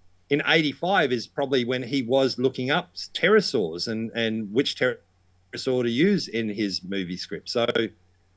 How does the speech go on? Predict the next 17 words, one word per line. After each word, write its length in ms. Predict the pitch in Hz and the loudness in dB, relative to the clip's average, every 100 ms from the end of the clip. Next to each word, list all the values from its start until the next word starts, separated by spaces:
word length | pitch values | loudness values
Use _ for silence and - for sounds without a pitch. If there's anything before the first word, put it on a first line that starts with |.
| _ _ | _ _
there 160 | 147 143 | 2 4
has 280 | 170 185 - | 2 0 2
to 80 | |
be 160 | 143 120 | 2 2
some 300 | - 120 107 | 2 -2 0
link 220 | 127 147 | -2 0
between, 520 | 110 - 117 110 101 98 | -4 -4 -2 0 -2 -2
you 80 | 107 | -2
know, 100 | 104 | 0
the 180 | 104 98 | 0 -2
latest 380 | 110 120 107 110 | 0 2 0 -2
news 220 | 113 101 | -4 -2
being 380 | 107 104 98 95 | -2 -2 -2 -4
this 160 | 110 - | -6 -6
species 460 | - - 110 110 87 | -8 -4 -4 -4 -6
being 180 | 110 98 | -6 -4
discovered, 520 | 92 - 160 85 | -4 -2 -2 -2